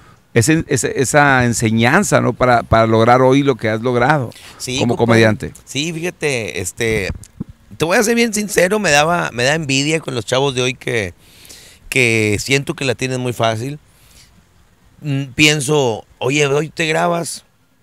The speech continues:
Speaker 2: se te hace viral un video y, y, pues, le sigues por esa línea y en un poco tiempo ya te autodenominas show,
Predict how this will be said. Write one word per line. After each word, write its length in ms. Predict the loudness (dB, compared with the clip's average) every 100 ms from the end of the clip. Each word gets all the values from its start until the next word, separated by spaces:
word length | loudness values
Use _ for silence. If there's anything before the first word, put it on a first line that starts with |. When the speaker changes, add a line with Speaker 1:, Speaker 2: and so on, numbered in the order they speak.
| _ _ -14
Speaker 2:
se 120 | -8
te 100 | -6
hace 680 | -4 -2 0 -2 -4 -8 -12 -12
viral 380 | -6 0 0 0
un 100 | -2
video 400 | 0 0 0 -4 -16 -20 -20 _ _
y, 400 | -2 0 0 0 -4
y, 80 | -4
pues, 180 | -2 -2
le 120 | -2
sigues 260 | -4 -6
por 140 | -4 -2
esa 160 | -2
línea 420 | -2 -2 -2 -6 -8 -18 -8
y 120 | -2
en 100 | 0
un 100 | -2
poco 240 | -4 -4 -4
tiempo 340 | -2 -2 0
ya 400 | 2 4 2 0 -2
te 260 | -2 0 0
autodenominas 800 | -2 -2 -4 -4 -4 -4 -6 -8
show, 480 | -2 0 0 -2